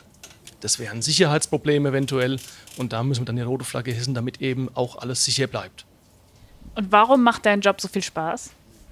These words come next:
Speaker 1: <laughs> Mein Job macht viel Spaß, weil ich viel Passion dafür haben kann.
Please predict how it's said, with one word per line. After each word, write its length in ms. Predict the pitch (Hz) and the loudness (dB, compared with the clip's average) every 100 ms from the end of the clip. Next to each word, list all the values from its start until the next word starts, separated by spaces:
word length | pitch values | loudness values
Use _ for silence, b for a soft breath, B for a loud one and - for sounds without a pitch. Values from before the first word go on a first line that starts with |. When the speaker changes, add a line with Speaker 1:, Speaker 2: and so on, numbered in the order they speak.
| - - - - - 120 | -20 -20 -16 -14 -8 -8
Speaker 1:
<laughs> 800 | - 147 160 - - - - - | -2 -2 0 -4 -8 -16 -12 -10
Mein 300 | 117 110 143 | -4 0 2
Job 200 | 170 170 | 2 0
macht 200 | 160 156 | 0 -4
viel 140 | - 180 | -2 -2
Spaß, 380 | - 151 147 147 | 0 0 0 0
weil 100 | 135 | 0
ich 100 | 139 | -2
viel 100 | 165 | -2
Passion 400 | 131 - 170 247 | 0 0 2 0
dafür 260 | 104 117 | 0 -2
haben 180 | 110 117 | -2 -4
kann. 300 | 117 143 208 | -2 -2 -2